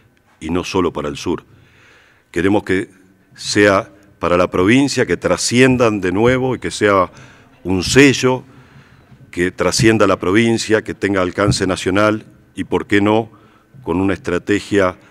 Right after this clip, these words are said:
a futuro pensar en el intercambio también internacional. Por eso decirle que un subsidio del ministerio al que represento en el sur, de la Subsecretaría de Deporte, de,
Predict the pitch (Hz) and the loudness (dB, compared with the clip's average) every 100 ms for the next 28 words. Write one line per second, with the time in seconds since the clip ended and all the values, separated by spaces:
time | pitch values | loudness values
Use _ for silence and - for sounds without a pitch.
0 | _ - 90 - 92 127 123 117 90 87 | _ -2 -2 -2 -4 0 2 2 0 0
1 | - 110 - - _ - _ _ _ _ | 2 2 0 -6 _ -20 _ _ _ _
2 | - - 90 90 87 - - _ _ - | -20 -4 -2 -2 -4 -8 -20 _ _ -14
3 | 98 90 95 87 110 107 104 90 90 95 | -10 -2 -2 2 2 2 0 0 0 0
4 | 95 85 85 87 - 87 98 76 - _ | 0 -2 -4 -4 -4 0 0 0 -8 _
5 | - - 85 104 107 101 92 123 92 76 | -20 -8 -4 -2 0 -2 0 -4 -4 -8
6 | 65 - - - - - 92 113 120 101 | -14 -18 -20 -20 -16 -6 -2 -2 -4 -6
7 | 127 131 131 120 110 104 92 - _ 123 | -2 0 0 0 0 -2 -6 -10 _ -4
8 | 123 123 120 117 - - - - _ - | -2 -2 -4 -6 -20 -20 -20 -20 _ -10
9 | 85 98 95 98 92 117 117 104 98 120 | -6 -4 -4 -4 -2 0 0 0 -2 -2
10 | 107 78 - 82 82 - 85 87 82 90 | -2 -2 -8 -8 -8 -8 -10 -8 -6 -4
11 | 101 104 95 - 120 117 113 95 | 0 0 -2 0 0 0 -6 -6